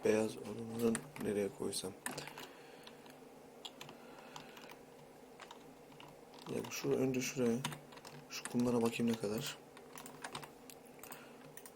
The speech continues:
Burada da on üç, yirmi altı. Chest'te de var. Chest'te yok. Etler pişmiş. İyiyim. Chest'te bakayım. İki tane var. Abi bütün kumlar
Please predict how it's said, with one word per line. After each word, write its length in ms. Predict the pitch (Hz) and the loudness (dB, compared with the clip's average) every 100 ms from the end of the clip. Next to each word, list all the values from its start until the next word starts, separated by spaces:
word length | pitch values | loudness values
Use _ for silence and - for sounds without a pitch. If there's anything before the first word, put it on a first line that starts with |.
| - | -4
Burada 220 | 131 123 | -2 2
da 60 | |
on 100 | 120 | 2
üç, 300 | 127 143 - - | 2 2 0 2
yirmi 280 | 117 113 113 | 4 6 6
altı. 400 | 110 107 - 135 143 | 4 2 2 4 4
Chest'te 380 | - 113 - 107 | 4 4 4 4
de 120 | 107 | 6
var. 280 | 117 127 - - - - - - - | 8 6 2 -4 -8 -8 -8 -10 -2
Chest'te 360 | 127 - - | 0 4 12
yok. 340 | 131 120 - - - - - - - - - - - - - - - - | 12 12 10 -6 -10 -16 -18 -18 -18 -16 -18 -16 -16 -16 -14 -12 -12 -4
Etler 420 | 110 - 110 104 | -4 0 0 0
pişmiş. 760 | - - - 120 - - - - - - | 0 0 4 8 10 10 8 4 -6 0
İyiyim. 300 | 107 110 123 - - - - - - - - - - - - - - - - - - - - | 6 8 6 2 -6 -6 -10 -10 -14 -16 -18 -16 -12 -12 -12 -18 -18 -18 -18 -18 -18 -4 -2
Chest'te 280 | 113 - 107 | 0 0 2
bakayım. 340 | 107 - - 107 | 0 0 -4 -2
İki 200 | - - | 0 6
tane 200 | 113 98 | 6 6
var. 300 | 95 98 - - - - - - - - - - | -2 -4 -10 -16 -18 -18 -18 -16 -16 -16 -16 -6
Abi 200 | 113 113 | 2 4
bütün 260 | 113 - 123 | 4 4 2
kumlar 400 | - 120 120 117 | 4 8 10 10